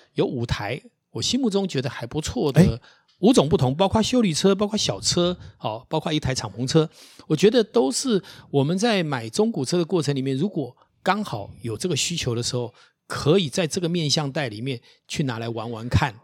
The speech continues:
Speaker 2: 哇，那我还蛮好奇，
Speaker 1: 嗯。
Speaker 2: 黄总推荐的这五台车到底是哪五台呢？
Speaker 1: 是。是，像第一台我会推荐哈，就是 Lexus 的I S三百H。
Speaker 2: 哦？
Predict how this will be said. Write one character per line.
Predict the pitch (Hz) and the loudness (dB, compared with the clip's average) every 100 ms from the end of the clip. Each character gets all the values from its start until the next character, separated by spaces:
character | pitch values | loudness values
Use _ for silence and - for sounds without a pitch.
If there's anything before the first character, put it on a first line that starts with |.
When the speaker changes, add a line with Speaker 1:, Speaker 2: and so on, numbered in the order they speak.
| _ | _
Speaker 2:
哇， | 117 120 | 8 10
那 | 123 120 | 10 8
我 | |
还 | 104 | 8
蛮 | 98 104 | 6 6
好 | 120 | 6
奇， | 101 101 | 4 -2
Speaker 1:
嗯。 | |
Speaker 2:
黄 | 92 104 | -4 -4
总 | 120 92 | -2 -2
推 | - 123 | 2 4
荐 | 120 139 | 6 4
的 | 104 | 4
这 | 143 147 | 2 0
五 | 98 90 87 | -2 -6 -6
台 | - 95 101 | -8 -4 -2
车 | - 120 | 2 2
到 | 131 | 2
底 | 98 | -2
是 | 101 | -4
哪 | 104 92 | 0 4
五 | 120 87 | 4 6
台 | 87 73 85 | 4 2 -4
呢？ | |
Speaker 1:
是。 | 92 | 0
是， | 147 | 2
像 | 127 262 214 | 6 6 6
第 | 269 247 | 6 6
一 | |
台 | 170 131 | 6 4
我 | 123 110 | 4 4
会 | 160 | 4
推 | - 160 | 6 4
荐 | 147 151 113 | 2 0 -2
哈， | 104 101 | -4 -8
就 | 107 123 | -4 -4
是 | - 120 110 - - _ _ - | -4 -4 -4 -8 -20 _ _ 2
Lexus | 160 175 147 120 - | 2 4 2 2 -2
的 | 101 113 _ | -4 -12 _
I | 143 151 131 | -2 0 0
S | - - | 0 0
三 | - 131 | 0 -2
百 | 123 107 | -4 -6
H。 | 117 120 - - - _ _ | -4 -2 -2 -4 -10 _ _
Speaker 2:
哦？ | 139 240 | 6 6